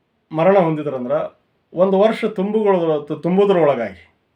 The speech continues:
ಆ ಮಕ್ಕಳ ಮದುವೆ ಮಾಡ್ತಾರೆ, ಅವ್ರ ವಯಸ್ಸಾಗೈತಿ ಇಲ್ಲ ನೋಡೋದಿಲ್ಲ.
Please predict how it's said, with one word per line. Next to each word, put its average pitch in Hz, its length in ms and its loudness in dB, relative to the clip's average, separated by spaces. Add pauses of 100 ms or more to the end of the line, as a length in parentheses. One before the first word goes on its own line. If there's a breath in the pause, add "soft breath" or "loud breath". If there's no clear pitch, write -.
(600)
ಆ 180 40 -6
ಮಕ್ಕಳ 190 340 0
ಮದುವೆ 160 260 0
ಮಾಡ್ತಾರೆ, 151 360 -2
ಅವ್ರ 156 160 -2
ವಯಸ್ಸಾಗೈತಿ 139 640 -4
ಇಲ್ಲ 131 240 -6
ನೋಡೋದಿಲ್ಲ. 98 540 -12